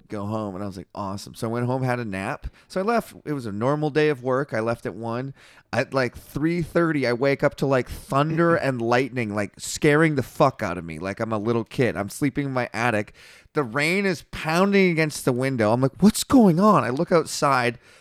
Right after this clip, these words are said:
Speaker 1: The fences are rattling. I go downstairs. It had blown our window open. There's, like, leaves and water all around my fucking living room.
Speaker 2: Oh, really?
Speaker 1: Yeah, it was fucking, like, legit storm.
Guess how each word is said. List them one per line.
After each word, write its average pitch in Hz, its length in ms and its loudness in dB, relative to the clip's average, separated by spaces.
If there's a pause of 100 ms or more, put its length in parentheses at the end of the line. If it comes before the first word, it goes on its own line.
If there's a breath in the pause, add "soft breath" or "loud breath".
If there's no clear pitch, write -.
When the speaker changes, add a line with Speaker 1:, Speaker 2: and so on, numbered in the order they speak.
(240 soft breath)
Speaker 1:
The 131 100 -2
fences 151 540 -2
are 156 100 4
rattling. 117 680 -2 (400 soft breath)
I 127 120 0
go 151 160 2
downstairs. 147 840 0
It 123 120 -4
had 123 180 -4
blown 135 300 0
our 143 120 2
window 139 400 2
open. 101 260 -2
There's, 120 160 -4
like, 113 140 -2
leaves 139 540 -4
and 117 160 -4
water 117 400 2
all 120 260 2
around 120 300 -4
my 117 100 -4
fucking 117 400 -8
living 117 240 -6
room. 90 240 -10
Speaker 2:
Oh, 170 160 6
really? 113 460 2
Speaker 1:
Yeah, 226 60 2
it - 20 -4
was 190 160 -6
fucking, 269 400 -4
like, 220 240 -4 (180)
legit 202 520 4
storm. 175 460 -2